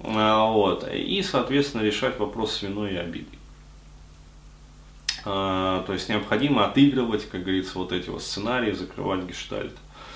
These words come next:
А, вот. А, после того, как хотя бы, там, я не знаю, на треть, да, а, проработаете вот эту вот проблематику, а, жизнь уже кардинальным образом поменяется.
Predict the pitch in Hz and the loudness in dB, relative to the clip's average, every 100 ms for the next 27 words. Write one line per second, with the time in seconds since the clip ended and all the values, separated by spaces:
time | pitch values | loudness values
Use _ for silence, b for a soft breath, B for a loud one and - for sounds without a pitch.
0 | B B - 101 101 101 95 90 - 104 | B B 0 4 4 2 -2 -2 -6 -6
1 | 101 98 95 95 95 95 139 - - 123 | -2 0 2 2 0 2 0 0 2 4
2 | 123 110 98 - 104 - 127 104 98 92 | 4 2 -2 -2 -2 2 0 2 2 4
3 | 90 85 87 - - 95 98 98 92 98 | 4 2 -2 -8 -8 -4 0 0 -2 -2
4 | 90 92 104 104 131 113 - - - - | 0 2 2 2 0 0 0 -6 -12 -18
5 | - - 113 113 104 B B B B 95 | -20 -8 -2 -2 -2 B B B B -2
6 | 98 95 92 90 98 101 107 104 98 90 | 2 4 2 2 4 4 4 0 0 -2
7 | 98 98 101 95 95 90 101 95 110 139 | -4 -4 -2 -2 -2 -2 -2 0 2 2
8 | 151 139 - 95 87 - - 101 95 98 | 2 -2 -4 0 0 -2 -4 -6 -6 -6
9 | 98 95 98 120 95 92 107 104 85 92 | -4 -4 -2 -4 -2 -2 -2 -4 -6 -4
10 | 95 92 90 92 85 85 82 85 85 87 | -2 0 0 -2 -2 -6 -8 -8 -8 -6
11 | 87 - - | -6 -8 -12